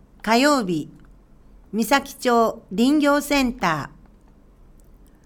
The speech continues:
ー。朝日会場は、八月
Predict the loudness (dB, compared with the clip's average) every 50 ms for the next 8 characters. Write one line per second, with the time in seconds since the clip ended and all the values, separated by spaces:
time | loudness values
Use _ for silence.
0 | _ _ -20 -20 -8 -4 -4 -2 0 0 -2 -2 -4 -6 -2 0 2 2 2 2
1 | 2 2 2 2 2 0 0 0 -2 -2 -4 -10 -16 -20 _ _ _ -20 -20 -20
2 | -20 -20 _ _ _ _ _ _ -6 -6 -4 -2 -2 0 0 0 -2 -2 -4 -6
3 | -4 -4 -4 -6 -10